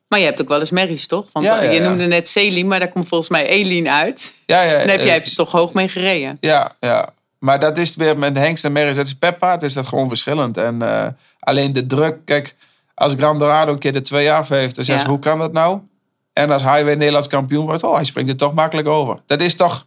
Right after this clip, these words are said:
Speaker 2: een hele andere, eh, benadering hoe er naar die hengsten gekeken wordt.
Speaker 1: Ja.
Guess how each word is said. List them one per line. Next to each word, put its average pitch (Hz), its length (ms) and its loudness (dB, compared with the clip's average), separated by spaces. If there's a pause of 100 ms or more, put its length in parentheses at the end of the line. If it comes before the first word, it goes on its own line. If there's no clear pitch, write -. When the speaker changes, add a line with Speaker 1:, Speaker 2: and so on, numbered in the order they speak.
(180)
Speaker 2:
een 151 180 -2
hele 175 220 0
andere, 143 680 0 (260)
eh, 127 460 -2 (120)
benadering 139 640 0
hoe 139 160 2
er 139 80 -4
naar 135 220 0
die 127 100 -2
hengsten 147 300 -2
gekeken 139 460 -4
wordt. 87 280 -6
Speaker 1:
Ja. 151 220 -2